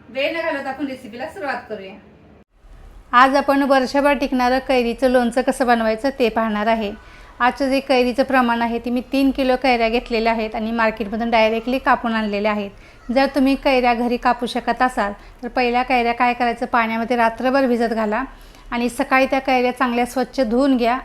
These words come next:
आणि नंतर सुक्या कपड्यांनी पुसून घ्या. त्याच्यानंतर मग तुम्ही असे तुकडे करून घ्या.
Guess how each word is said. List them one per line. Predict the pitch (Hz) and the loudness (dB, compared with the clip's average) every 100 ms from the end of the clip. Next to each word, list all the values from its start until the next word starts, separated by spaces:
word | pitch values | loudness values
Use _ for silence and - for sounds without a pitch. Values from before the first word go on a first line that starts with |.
| - | -6
आणि | 226 | -4
नंतर | 233 233 233 262 | -2 -2 -2 -2
सुक्या | - 254 247 | -2 -2 0
कपड्यांनी | 254 240 240 254 | 0 -2 0 0
पुसून | 254 247 269 233 | 0 0 0 0
घ्या. | 214 - - - | -2 -8 -14 -10
त्याच्यानंतर | 240 262 262 254 269 | -2 0 2 2 0
मग | 269 | 0
तुम्ही | 262 254 | 0 0
असे | 247 240 | -2 -4
तुकडे | 254 226 | -2 -2
करून | 214 220 208 | -2 -2 -4
घ्या. | 202 | -6